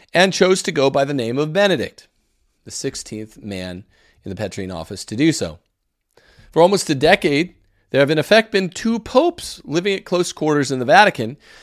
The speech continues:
because Benedict has stayed in the Vatican Gardens at Mater Ecclesiae Monastery and appeared occasionally al-, alongside his successor. A little sidebar from the B B C article. They think they're being coquettish,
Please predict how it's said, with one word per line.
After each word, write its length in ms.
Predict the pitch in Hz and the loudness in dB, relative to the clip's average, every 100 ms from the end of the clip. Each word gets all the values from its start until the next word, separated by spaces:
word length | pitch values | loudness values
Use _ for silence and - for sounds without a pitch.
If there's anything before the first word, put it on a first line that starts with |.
| _ - | _ -2
because 800 | 151 - 185 196 214 - - - _ _ - | -2 0 0 2 2 -4 -10 -14 _ _ -10
Benedict 420 | 107 170 180 160 | 0 2 2 -2
has 160 | 165 139 | -2 -2
stayed 460 | - - 160 165 160 | -2 0 2 2 0
in 80 | |
the 80 | 131 | -2
Vatican 340 | 127 131 131 117 | -2 -2 -4 0
Gardens 460 | 151 160 160 143 | 2 2 0 -6
at 200 | - 120 | -4 -4
Mater 420 | 120 120 - 120 | -2 -4 -2 -4
Ecclesiae 720 | 104 - 127 160 160 127 120 | -6 -6 -2 0 0 0 0
Monastery 760 | 113 107 104 - 107 98 98 139 _ _ _ - | -2 -4 -6 -8 -6 -6 -6 -12 _ _ _ -6
and 120 | 135 | -4
appeared 240 | 147 147 | -2 -4
occasionally 520 | 156 127 127 139 156 | -4 -6 -6 -8 -10
al-, 200 | 156 143 - | -8 -10 -10
alongside 520 | 117 117 123 123 123 | -8 -8 -8 -8 -8
his 100 | - | -10
successor. 640 | - 143 - 254 - 92 - | -12 -10 -6 -6 -6 -8 -6
A 80 | |
little 300 | 127 165 165 | -4 -4 -6
sidebar 800 | - - 170 175 156 113 87 73 - - _ - _ _ | -8 -6 0 0 0 -4 -6 -8 -16 -20 _ -20 _ _
from 220 | - 123 | -6 -4
the 80 | 120 | -2
B 120 | 139 | -2
B 120 | 139 | -2
C 200 | 127 190 | -2 0
article. 460 | 170 113 90 85 76 _ _ _ _ _ _ _ _ _ - | 2 2 -2 -12 -14 _ _ _ _ _ _ _ _ _ -10
They 340 | 104 143 240 | -4 0 0
think 240 | - 330 | 0 0
they're 120 | 233 190 | 2 2
being 240 | 214 190 | 2 -2
coquettish, 920 | - 151 - 180 170 95 - - - | -2 0 4 6 4 2 -6 -14 -18